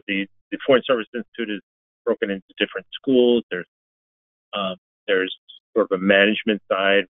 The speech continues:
contracting, grants, that sort of stuff. We have language services where people are learning, uh, different language skills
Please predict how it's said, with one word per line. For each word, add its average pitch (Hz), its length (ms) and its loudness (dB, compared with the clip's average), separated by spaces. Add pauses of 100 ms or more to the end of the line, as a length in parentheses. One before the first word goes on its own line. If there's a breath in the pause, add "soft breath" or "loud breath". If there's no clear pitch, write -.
(200)
contracting, 98 840 0 (260)
grants, 87 240 -6 (220)
that 90 200 0
sort 98 120 2
of - 100 -18
stuff. 95 240 0
We 98 80 0
have 95 140 0
language 101 480 4
services 98 580 -2
where 92 120 -10 (100)
people 101 280 -4
are 92 140 -4
learning, 95 380 -2 (600)
uh, 107 300 -4 (220)
different 117 220 2
language 104 320 0 (120)
skills 104 320 0